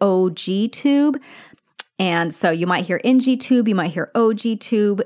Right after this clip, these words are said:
It's all landing in the G, in the gastric area. So we want to initiate enteral nutrition through the N G tube, the O G tube, as soon as possible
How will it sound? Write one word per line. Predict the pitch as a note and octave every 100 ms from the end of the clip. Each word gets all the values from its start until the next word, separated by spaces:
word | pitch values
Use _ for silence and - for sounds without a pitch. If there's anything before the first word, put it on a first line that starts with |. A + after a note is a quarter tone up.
| -
It's | F#3+ -
all | G3 G3
landing | F#3 F3+ F3+ F#3 F3+ F3+
in | E3+ D#3+
the | D3+
G, | D3+ G3+ G#3 G3+
in | F#3+
the |
gastric | D#3 F3 F3 - G3+ G3+
area. | F#3+ F3+ F3+ F3+
So | F#3 F#3+ E3+ E3 - -
we | G#3+
want | A3 A#3
to | -
initiate | - G#3+ G3 G3 G#3+ F#3+ - -
enteral | A3+ A3+ A#3 - G#3 G3+
nutrition | A3+ B3+ - F3+ - F3+
through | E3+ E3+
the | D#3+ -
N | A#3 A#3+
G | A#3 A#3+
tube, | - A#3+ A3 F3+
the | -
O | G#3+ G#3
G | G#3+ G#3+
tube, | - G#3+ G3 F#3+ - - - _ A3
as | A#3+ D4 -
soon | C4+ B3+
as | A3+ -
possible | - D4+ D#4+ C#4+ G3+ E3 G3